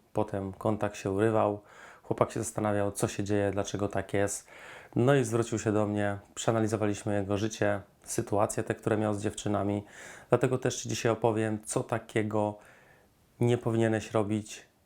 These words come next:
jeśli chcesz mieć fajne relacje z dziewczynami, chcesz mieć fajne tutaj sytuacje na związek, czy nawet na dłuższą relację.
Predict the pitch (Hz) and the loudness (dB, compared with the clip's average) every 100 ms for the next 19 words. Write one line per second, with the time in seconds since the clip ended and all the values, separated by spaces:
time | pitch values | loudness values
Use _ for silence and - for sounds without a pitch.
0 | _ 117 110 - 107 107 - _ _ - | _ 2 2 0 -2 -2 -6 _ _ 0
1 | 120 110 113 107 - - - 110 110 104 | 2 2 0 -4 -6 -4 2 4 4 0
2 | 104 107 101 104 - 107 104 104 104 101 | -2 -2 -2 -4 -2 0 2 2 -2 -4
3 | - 113 107 - 110 107 104 107 - 104 | -6 -2 -4 2 2 2 0 -2 0 0
4 | 107 - - - 110 - 107 104 - 104 | 0 -4 -8 -2 -2 2 0 0 -2 0
5 | 101 107 107 107 104 110 107 104 101 - | 0 -2 0 0 2 2 2 0 -2 -4
6 | - 127 117 110 110 110 107 - 110 104 | -6 0 2 2 0 0 -2 -2 0 2
7 | 98 101 - | 0 -2 -8